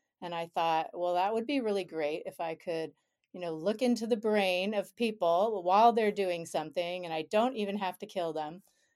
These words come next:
And that <laughs> sounded a really promising direction for this kind of research.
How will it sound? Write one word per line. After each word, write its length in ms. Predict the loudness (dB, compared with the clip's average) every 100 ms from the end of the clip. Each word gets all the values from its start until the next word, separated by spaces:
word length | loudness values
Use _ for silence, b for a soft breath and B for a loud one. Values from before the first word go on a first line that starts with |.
| -12
And 120 | -2
that 280 | 0 0 -8
<laughs> 160 | -10 -8
sounded 340 | -2 0 0 0
a 260 | 0 0
really 320 | 8 10 10
promising 640 | 6 6 8 6 4 2 2
direction 760 | 2 4 2 2 -2 -2 -4
for 120 | -4 -2
this 360 | 0 -2 -4
kind 260 | -6 -4 -4
of 100 | -6
research. 600 | -6 -4 -4 -6 -8